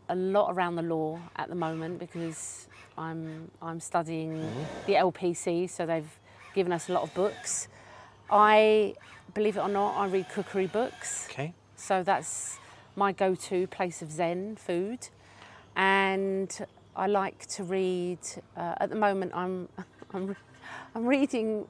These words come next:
Speaker 1: uh, Barack Obama's speeches.
Speaker 2: Okay, very good.
Speaker 1: So that's interesting. And then I, I listen, I'm listening to, uh, Kobe Bryant, uh, podcasts.
Speaker 2: Okay,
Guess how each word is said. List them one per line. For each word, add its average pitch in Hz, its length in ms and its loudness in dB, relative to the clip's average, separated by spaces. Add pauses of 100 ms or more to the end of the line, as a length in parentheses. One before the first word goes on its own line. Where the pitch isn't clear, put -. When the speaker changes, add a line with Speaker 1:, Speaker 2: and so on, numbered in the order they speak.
Speaker 1:
uh, 185 160 2
Barack 196 440 -2
Obama's 202 440 4
speeches. 185 840 -4
Speaker 2:
Okay, 175 200 -8 (180)
very 160 140 -6
good. 156 180 -8
Speaker 1:
So 185 540 2
that's 175 220 -2
interesting. 190 580 -4
And 190 80 -2
then 190 120 0
I, 190 280 4
I 196 100 6
listen, 196 480 2
I'm 180 160 -2
listening 202 460 -2
to, 185 560 2 (480)
uh, 170 400 4
Kobe 196 340 0
Bryant, 180 500 0 (460)
uh, 175 140 -4
podcasts. - 840 -8
Speaker 2:
Okay, 214 220 -14